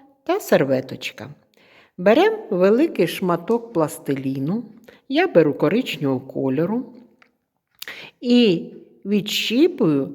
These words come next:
невеличкий ось такий шматочок. З великої грудочки ми будемо виготовляти сам кошик, а з маленької ручку для кошика.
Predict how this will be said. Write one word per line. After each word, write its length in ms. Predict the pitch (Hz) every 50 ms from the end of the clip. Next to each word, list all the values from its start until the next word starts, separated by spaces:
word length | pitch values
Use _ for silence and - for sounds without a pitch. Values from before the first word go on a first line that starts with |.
| - - -
невеличкий 1080 | 175 170 170 170 160 160 160 156 156 165 208 277 349 349 - - - - 262 254 247 -
ось 260 | - 220 302 320 320
такий 340 | - - 160 - - 233 240
шматочок. 800 | - - - 160 - - - 143 139 131 139 - 139 - - - - _ _ _ _ _ _ _ _ _ _ _ _ _ _ _ _ _ _ _ - _ _ _ - - - - -
З 160 | - 151 151
великої 800 | 175 190 220 226 233 220 190 - - 165 156 151 156 151 143 139
грудочки 640 | 139 135 131 165 180 170 156 151 143 - - - 151
ми 160 | 151 151 156
будемо 580 | 151 151 156 151 151 147 143 143 143 135 135 143
виготовляти 920 | 143 151 143 123 151 143 - - 139 139 143 139 135 131 - - 135 127 - - - - _
сам 480 | _ - - 151 139 131 127 123 - -
кошик, 480 | - 127 139 156 - - 330 339 - - - - - - _ -
а 180 | - 135 131
з 60 | 127 127
маленької 840 | 131 131 - - 131 160 214 311 392 415 415 - 392 392 381 381 - - - - - _ _ -
ручку 480 | - 151 143 139 135 - - - - 143
для 200 | 123 139 127 127
кошика. 680 | - - - 131 120 - - - - - 110 - -